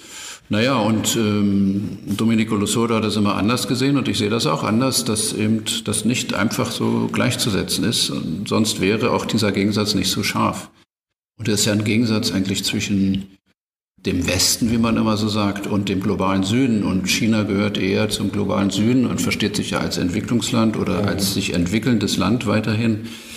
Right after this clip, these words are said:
Speaker 1: Und, äh, also aus meiner Sicht fällt das eher in dieses Raster, also, äh, Westen, globaler Westen gegen globalen Süden.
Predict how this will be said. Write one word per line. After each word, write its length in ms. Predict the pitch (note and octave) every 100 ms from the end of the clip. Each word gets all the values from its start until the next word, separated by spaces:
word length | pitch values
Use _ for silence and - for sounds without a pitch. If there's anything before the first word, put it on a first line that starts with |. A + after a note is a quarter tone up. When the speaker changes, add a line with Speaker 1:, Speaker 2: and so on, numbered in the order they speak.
| - - - - _ _ _
Speaker 1:
Und, 800 | G2+ G2 G2+ G2 F#2 - F2 -
äh, 60 | F#2+
also 540 | F#2+ F#2 - G2+ G#2+
aus 200 | F#2 F2+
meiner 280 | G#2+ A#2 C3
Sicht 200 | A#2+ A#2
fällt 200 | - G#2+
das 160 | A2 -
eher 320 | A2 A2 G#2
in 120 | G2
dieses 420 | G2+ G#2 G#2+ -
Raster, 580 | G2 G2 - A#2+ A2+ G#2
also, 500 | G2 G#2 G2+ G2+ - - _ _ _ _ _
äh, 60 | G2
Westen, 920 | G2 F2+ F#2+ F#2+ - - A#2+ A#2+ G#2+
globaler 480 | A#2 E2+ F#2+ F#2+ F#2
Westen 800 | G2+ - - A#2+ A#2+ A#2 A2 A#2
gegen 340 | G#2 A2+ A2
globalen 440 | G#2+ G2 G2+ G#2
Süden. 800 | G2 A#2+ A2+ F#2+ F#2 - - -